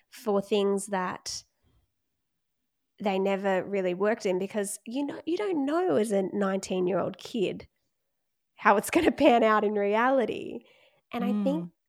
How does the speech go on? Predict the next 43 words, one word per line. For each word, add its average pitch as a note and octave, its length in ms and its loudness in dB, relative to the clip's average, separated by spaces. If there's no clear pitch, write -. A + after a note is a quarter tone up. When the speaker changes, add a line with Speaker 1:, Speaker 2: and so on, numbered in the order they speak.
Speaker 1:
we're B3 160 0
going D#4 320 -4
to B3+ 80 -2
have G#3 280 -6
so G#3 380 -2
much G3 300 -6
more F3+ 280 -2
of F3+ 160 -6
that - 340 -8
dynamic F3+ 540 -4
of F#3 120 -12
people G3 280 -4
switching - 360 -4
up - 120 -8
careers, G#3 480 -2
and B3+ 60 -6
we C4+ 60 -4
just - 200 -4
need A4+ 80 -2
to F4+ 60 -6
be G3+ 160 4
okay E3 360 -2
with D#4+ 160 0
it E3+ 160 0
in G3+ 140 0
ourselves A3+ 460 -4
to A3+ 80 -10
go, G#3 200 -2
"Hey, B3 360 -4
that's - 260 -8
not C#5+ 200 0
a - 20 -18
failure. G#3 760 -4
That's - 260 -6
a D#4 60 4
learning." D#3 720 0
And A3 200 -2
it - 200 -8
was C#4 200 -2
an G3 100 0
expensive - 680 -2
one. D4 320 4
<laughs> - 60 -10